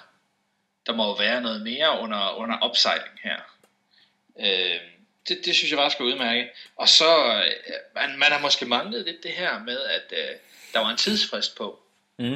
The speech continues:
Speaker 1: Ej, hvis vi, hvis, øh, hvis ikke vi skynder os, så bliver de færdige med at bygge, øh,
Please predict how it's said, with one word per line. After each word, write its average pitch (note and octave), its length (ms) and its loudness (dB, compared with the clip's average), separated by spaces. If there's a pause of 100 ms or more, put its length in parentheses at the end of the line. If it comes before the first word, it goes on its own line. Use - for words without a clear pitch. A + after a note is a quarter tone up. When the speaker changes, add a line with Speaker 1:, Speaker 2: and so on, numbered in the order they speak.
(120)
Speaker 1:
Ej, D3+ 300 4
hvis B2 240 4
vi, - 320 4 (220)
hvis, C#3 280 8
øh, A#2+ 300 8 (220)
hvis C3+ 180 0
ikke G#3 240 4
vi D#3+ 100 0
skynder F3 340 4
os, D3 120 2
så - 100 0
bliver D3 140 4
de B2 80 -4
færdige E3 360 2
med C3+ 80 0
at A2+ 160 -2
bygge, D#3 320 -2 (400)
øh, F#2+ 200 4